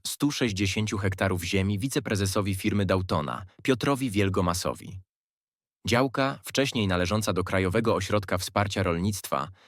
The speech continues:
została sprzedana za dwadzieścia dwa miliony osiemset tysięcy złotych,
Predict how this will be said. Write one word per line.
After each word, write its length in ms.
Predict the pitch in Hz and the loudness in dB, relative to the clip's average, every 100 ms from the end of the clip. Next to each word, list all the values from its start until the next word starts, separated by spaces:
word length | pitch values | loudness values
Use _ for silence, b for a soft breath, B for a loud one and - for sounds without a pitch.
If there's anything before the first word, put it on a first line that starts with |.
| b b | b b
została 400 | 98 110 165 170 | -2 0 0 -2
sprzedana 500 | - - 117 127 127 | -2 -2 0 2 2
za 100 | 107 | 0
dwadzieścia 520 | 95 98 117 139 135 | 0 0 0 -2 -2
dwa 180 | 98 110 | 0 0
miliony 440 | 113 101 107 110 101 | 0 0 0 0 -2
osiemset 500 | 110 107 107 104 101 | -2 -2 -4 -4 -4
tysięcy 380 | 107 98 92 92 | -4 -2 -2 0
złotych, 560 | 92 80 - - - | 0 0 -2 -14 -16